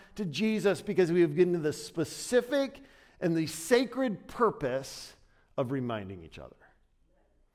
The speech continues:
And that is not just me to you. That is you to me. That is you to each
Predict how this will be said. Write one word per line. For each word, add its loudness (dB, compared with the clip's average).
And 0
that 4
is -2
not 2
just -2
me -2
to -10
you. -8
That 4
is 2
you -2
to 0
me. -4
That 6
is 2
you -2
to -6
each -8